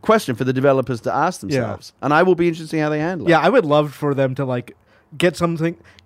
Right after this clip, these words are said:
Speaker 2: My, my theory, not theory, my hope is that this remake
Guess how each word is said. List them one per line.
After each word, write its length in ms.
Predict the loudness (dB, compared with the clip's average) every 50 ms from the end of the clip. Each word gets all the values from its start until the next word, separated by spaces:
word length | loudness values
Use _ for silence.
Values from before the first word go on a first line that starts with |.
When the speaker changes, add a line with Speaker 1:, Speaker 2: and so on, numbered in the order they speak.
| _ _ _
Speaker 2:
My, 460 | -4 0 4 4 6 6 4 2 0 -2 _ _
my 200 | -2 0 0 0
theory, 420 | 0 0 0 2 2 4 2 2
not 220 | 2 2 0 2 2
theory, 280 | 2 2 2 2 0 0
my 160 | 0 0 0
hope 340 | 2 0 0 0 -2 -6 _ _ _ _ _ _ -4 -2
is 180 | 0 0 2 2
that 280 | 4 4 4 2 0 -4 _ _ _ _ _ _ _ _ _ _ _ _ _ _ _ _ _ _
this 280 | -4 2 2 2 4 4
remake 500 | 2 2 2 2 2 2 0 0 -2 -4